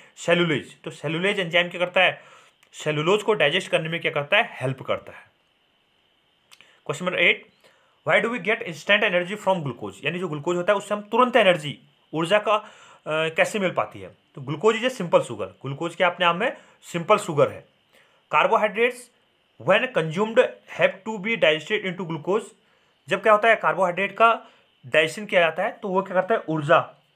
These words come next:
ग्लूकोज के रूप में टूटता है और ग्लूकोज क्या देता है, हमें ऊर्जा देता है। हमें क्या करता है, ग्लूकोज क्या करता है, तुरंत ग्लूकोज के बाद क्या होता है, ग्लूकोज का फॉर्मूला होता है, वो क्या होता है, सी सिक्स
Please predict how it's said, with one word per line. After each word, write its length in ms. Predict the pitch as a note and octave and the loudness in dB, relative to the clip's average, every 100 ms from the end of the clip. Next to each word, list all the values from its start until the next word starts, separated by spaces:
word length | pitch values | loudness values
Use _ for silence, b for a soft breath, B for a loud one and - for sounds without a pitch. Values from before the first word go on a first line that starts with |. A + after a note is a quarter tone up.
| _ _ | _ _
ग्लूकोज 360 | B2 E3 A#3 A#3+ | -6 2 2 2
के 120 | A#3+ | 0
रूप 180 | G3+ F#3+ | -4 -4
में 100 | G#3+ | -8
टूटता 420 | G#3+ E3+ E3+ G#3+ | -8 -8 -2 0
है 100 | A3 | 2
और 160 | A#3 G3+ | 2 0
ग्लूकोज 300 | D#3+ E3 G3 | -2 -6 -4
क्या 180 | G3 F3+ | 0 0
देता 220 | F3 G3+ | 2 0
है, 60 | F3 | 2
हमें 260 | F#3 D4 B B F3 | 0 -2 B B -6
ऊर्जा 280 | D#3 E3 | 2 2
देता 260 | C#3 B2+ G2 | 2 -2 -10
है। 180 | F#2 - _ _ - | -16 -20 _ _ -10
हमें 180 | C#3 E3 | -8 -2
क्या 80 | |
करता 220 | E3 E3 G#3 | -2 2 2
है, 180 | B3+ B B _ | 0 B B _
ग्लूकोज 320 | B2+ D3+ F3 F3+ | -8 -6 -4 0
क्या 100 | F3 | 0
करता 180 | E3+ | 2
है, 80 | E3+ | 2
तुरंत 260 | E3+ G3+ G3+ | 0 -6 -8
ग्लूकोज 360 | D3+ D3+ E3 | -8 -6 -8
के 100 | D#3+ | -2
बाद 160 | F3+ F3+ | 0 0
क्या 100 | F#3 | 0
होता 140 | F3+ | 0
है, 140 | E3 B2+ | -2 -4
ग्लूकोज 260 | C#3+ E3 | -10 -10
का 80 | E3+ | -10
फॉर्मूला 420 | E3+ - D3+ D#3+ | -10 -6 -6 -4
होता 160 | E3+ F3+ | -4 -2
है, 60 | F#3 | -2
वो 60 | |
क्या 120 | F3+ | -2
होता 100 | E3 | -2
है, 80 | F#3 | -2
सी 160 | - F3 | -2 -6
सिक्स 280 | A3 G#3+ | -6 -10